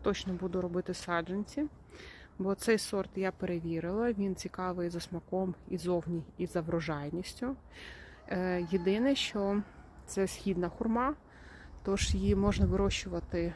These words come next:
або в південних регіонах і теплому Закарпатті, або, як завжди, в горщиках, як вже я вам всім показувала.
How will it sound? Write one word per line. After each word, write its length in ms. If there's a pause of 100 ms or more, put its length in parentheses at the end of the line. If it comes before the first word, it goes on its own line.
(540)
або 520
в 60 (120)
південних 600 (100)
регіонах 580
і 40
теплому 480
Закарпатті, 840 (520)
або, 280
як 180
завжди, 360
в 60
горщиках, 680 (260)
як 160
вже 180
я 160
вам 220
всім 260
показувала. 720